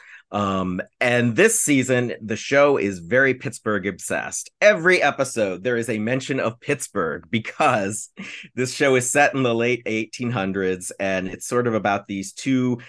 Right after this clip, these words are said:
families, an old money family headed by Christine Baranski, and then a new money family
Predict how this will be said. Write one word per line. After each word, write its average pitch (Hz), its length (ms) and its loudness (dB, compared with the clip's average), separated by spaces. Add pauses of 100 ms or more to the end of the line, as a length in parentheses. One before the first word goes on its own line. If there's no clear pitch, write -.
(120)
families, 104 640 -2
an 87 120 -8
old 113 280 0
money 107 240 0
family 95 540 -2
headed 92 300 -4
by 85 160 -4
Christine 82 480 -12
Baranski, 127 680 0
and 95 80 -2
then 92 140 -4
a 87 120 -4
new 120 300 2
money 110 280 0
family 101 680 -4